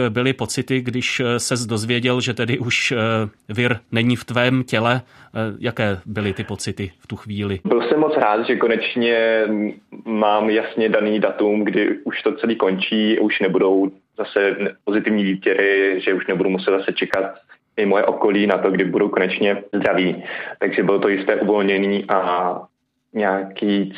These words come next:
Speaker 2: cíl přede mnou, který se vytvořil a mohl jsem pokračovat dál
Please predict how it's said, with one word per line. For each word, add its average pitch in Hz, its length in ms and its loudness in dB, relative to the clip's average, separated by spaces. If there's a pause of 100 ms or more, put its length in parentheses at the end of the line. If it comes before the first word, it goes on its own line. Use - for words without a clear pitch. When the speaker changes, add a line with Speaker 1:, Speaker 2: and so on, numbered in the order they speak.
Speaker 2:
cíl 107 600 2
přede 110 240 0
mnou, 98 240 2
který 98 260 -2
se 113 80 2
vytvořil 95 520 0
a 101 60 0
mohl 92 240 0
jsem 95 380 -2
pokračovat - 460 0
dál 87 400 2